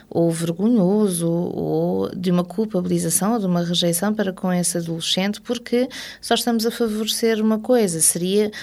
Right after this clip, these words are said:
o adolescente mais tarde, perante uma circunstância qualquer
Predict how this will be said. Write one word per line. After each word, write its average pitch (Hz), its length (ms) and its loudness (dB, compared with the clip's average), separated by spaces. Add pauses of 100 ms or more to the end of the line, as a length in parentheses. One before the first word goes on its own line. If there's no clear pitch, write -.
(140)
o 175 100 2
adolescente 180 640 -2
mais 170 300 0
tarde, 202 360 0 (320)
perante 190 300 2
uma 170 200 2
circunstância 165 720 -2
qualquer 151 540 -4